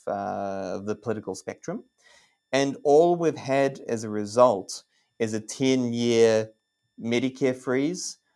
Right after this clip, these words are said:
We've been the only health professionals that have enforced bulk billing with telehealth. We've had these recent E C G debacle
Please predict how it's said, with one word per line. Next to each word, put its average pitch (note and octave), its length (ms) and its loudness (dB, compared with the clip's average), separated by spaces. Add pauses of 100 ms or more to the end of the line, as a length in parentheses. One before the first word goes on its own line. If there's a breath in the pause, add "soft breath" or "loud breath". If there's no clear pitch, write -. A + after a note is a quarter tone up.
(160)
We've A#2 240 0
been A#2+ 180 0
the A#2 240 -4
only B2+ 600 4
health A#2+ 360 0
professionals A#2 680 -6
that A2+ 80 -12
have G#2+ 140 -4
enforced A2+ 640 -2
bulk G#2+ 240 0
billing A2 500 -2 (400)
with A2 500 -2 (300)
telehealth. B2+ 800 -4 (720 soft breath)
We've B2 260 2
had B2 380 0
these A#2 480 -2 (680)
recent B2 800 -2 (240)
E C3 160 -6
C A#2+ 240 -2
G A#2 260 -2
debacle C3 720 2